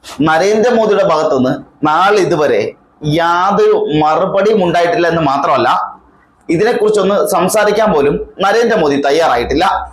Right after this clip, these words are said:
സംവാദത്തിന് ക്ഷണിച്ചുകൊണ്ടുള്ള ഇവരുടെ കത്ത് കിട്ടിയ ഉടനെ തന്നെ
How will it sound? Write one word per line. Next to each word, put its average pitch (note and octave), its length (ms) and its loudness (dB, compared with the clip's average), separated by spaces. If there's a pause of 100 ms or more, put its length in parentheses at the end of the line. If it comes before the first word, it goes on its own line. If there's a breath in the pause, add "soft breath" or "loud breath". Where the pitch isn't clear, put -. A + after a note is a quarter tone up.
സംവാദത്തിന് E3+ 640 0
ക്ഷണിച്ചുകൊണ്ടുള്ള D#3+ 580 0
ഇവരുടെ D3 400 0
കത്ത് C#3 280 -2
കിട്ടിയ D#3+ 180 -2
ഉടനെ C#3 340 0
തന്നെ G#2+ 260 -2